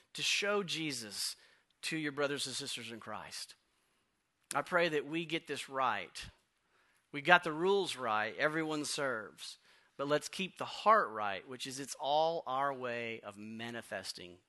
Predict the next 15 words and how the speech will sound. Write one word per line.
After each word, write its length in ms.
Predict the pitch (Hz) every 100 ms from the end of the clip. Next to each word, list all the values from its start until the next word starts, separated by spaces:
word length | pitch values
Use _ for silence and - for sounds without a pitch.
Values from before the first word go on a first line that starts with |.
| 95
Jesus 500 | 92 95 80 78 -
in 120 | 87
this 160 | 76 -
place. 500 | 92 76 - - - _ - - -
Let's 140 | 127 120
pray 180 | 113 92
together. 300 | 85 82 101
Lord, 240 | 156 156
thank 200 | 156 139
you 60 | 139
for 220 | 147 143
this 260 | 135 113 - -
instruction 640 | 139 - 151 143 - 131
from 180 | 127 117
Paul. 460 | - 131 127 120